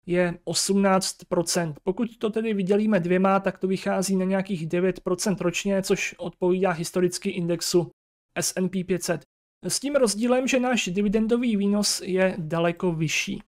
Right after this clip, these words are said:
Eh, protože když se podíváme, eh, tady na E T F ko, které kopíruje index S and P pět set,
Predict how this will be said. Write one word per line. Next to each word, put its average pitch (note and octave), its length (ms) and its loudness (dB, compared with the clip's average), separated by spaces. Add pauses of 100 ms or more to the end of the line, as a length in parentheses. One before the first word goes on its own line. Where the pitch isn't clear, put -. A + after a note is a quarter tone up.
(260)
Eh, E3+ 60 -2
protože A#3 560 0
když F3+ 160 -2
se - 120 -2
podíváme, C4 720 0
eh, F#3+ 120 -8
tady G3+ 360 0
na E3+ 380 0 (100)
E F3 140 -6
T B3+ 120 0
F A#3 120 -4
ko, F#3 100 -4
které F#3 260 2
kopíruje G3+ 420 0
index F#3+ 400 0
S - 120 -4
and G3+ 100 -2
P A#3+ 100 -4
pět A#3 180 -2
set, G3 240 0